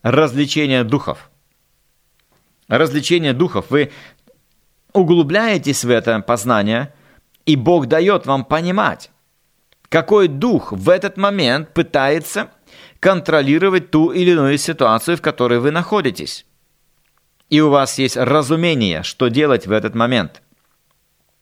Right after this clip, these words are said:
Как в той истории, в книге Деяния, шестнадцатая глава, апостол Павел понял, что происходит и почему так происходит.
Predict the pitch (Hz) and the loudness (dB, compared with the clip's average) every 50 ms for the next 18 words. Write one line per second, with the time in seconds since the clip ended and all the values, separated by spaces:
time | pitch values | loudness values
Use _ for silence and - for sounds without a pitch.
0 | _ _ _ _ _ _ _ _ _ - - 113 - - - 139 139 131 - - | _ _ _ _ _ _ _ _ _ -6 -6 -6 -4 0 0 2 2 0 0 0
1 | 156 170 165 165 156 151 - - - - - _ _ - 135 - - 135 147 135 | 0 0 0 0 -2 -4 -10 -20 -20 -20 -20 _ _ -20 -14 -6 -2 0 0 2
2 | 123 123 117 127 131 127 123 120 117 - - - 123 117 113 - - 113 113 101 | 2 2 2 2 2 2 2 -2 -4 -4 -2 -2 0 0 0 -2 -2 -2 0 2
3 | 110 117 120 131 143 143 139 - _ _ _ _ - - - 131 143 143 - - | 2 2 2 2 0 -2 -6 -14 _ _ _ _ -6 -4 0 0 -2 0 0 -2
4 | 151 131 - 151 156 165 165 160 160 160 196 202 196 156 110 80 - - _ _ | -2 0 0 0 2 2 2 0 -2 -2 0 0 2 2 0 -2 -4 -6 _ _
5 | _ _ _ _ _ _ _ _ _ _ - _ _ _ - - - - 147 139 | _ _ _ _ _ _ _ _ _ _ -20 _ _ _ -14 -8 0 0 0 0
6 | - 135 139 147 156 151 - - 185 180 214 87 - - _ _ _ _ _ _ | 2 0 0 0 0 -2 -4 -2 -2 -2 -2 -2 -6 -8 _ _ _ _ _ _
7 | - 139 123 - 147 143 - 175 180 151 113 - 90 - - 107 110 110 104 - | -4 -2 -2 -2 -2 -2 -2 -2 0 0 -2 -2 -4 -6 -4 -4 -2 -2 -2 -4
8 | - - 147 104 85 - - | -2 -2 0 0 -2 -6 -10